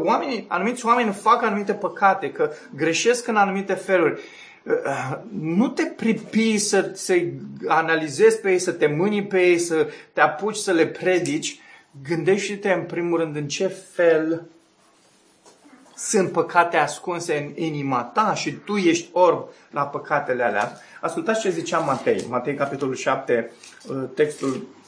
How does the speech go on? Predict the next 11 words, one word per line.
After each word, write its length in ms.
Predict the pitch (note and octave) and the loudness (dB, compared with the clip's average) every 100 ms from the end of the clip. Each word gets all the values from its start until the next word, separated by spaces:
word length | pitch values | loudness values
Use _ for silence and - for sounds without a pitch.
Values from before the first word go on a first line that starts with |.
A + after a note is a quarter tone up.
| - | -14
un 100 | D3+ | -2
text 200 | D#3 D3+ | 0 0
pe 100 | D3 | -2
care 200 | D3 C#3+ | 2 2
îl 60 | C3+ | 0
știți 280 | - C3+ | -8 -10
foarte 300 | - C3+ - | 0 0 0
bine. 360 | A#2 A#2 B2 B2+ - - - - _ - A3+ - - - - - | -6 -6 -6 -8 -10 -18 -20 -20 _ -20 -20 -18 -18 -20 -20 -18
Versetul 600 | - - C3 C3+ C#3 B2+ | -16 -10 -6 -4 -2 -4
cinci 360 | - D3+ C#3 C3+ | -4 -4 -4 -4
zice, 720 | A#2+ B2 B2 C3+ B2 A#2+ | -4 -4 -2 0 0 -2